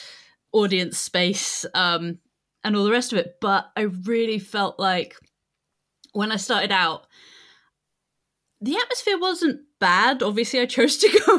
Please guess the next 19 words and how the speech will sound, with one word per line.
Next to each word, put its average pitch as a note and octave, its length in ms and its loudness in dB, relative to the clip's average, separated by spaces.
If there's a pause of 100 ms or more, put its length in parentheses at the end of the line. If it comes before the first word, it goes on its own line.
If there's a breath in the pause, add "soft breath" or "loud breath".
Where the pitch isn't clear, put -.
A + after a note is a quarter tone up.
(100)
along, C#4 340 4 (340 loud breath)
but C4+ 280 4
I B3 120 2
did A#3+ 260 -2
feel B3 280 4
like G#3+ 220 2
when A3 160 0
I A3 80 -2
did, G3+ 300 -2
say, G3+ 600 0
more G3+ 300 2
feministy F#3+ 1080 -2
pieces, G3 500 -2
that - 120 -4
that F3+ 180 2
might F3+ 280 -2
be E3+ 160 -2
controversial, F3+ 840 -2
maybe. C#4+ 480 -2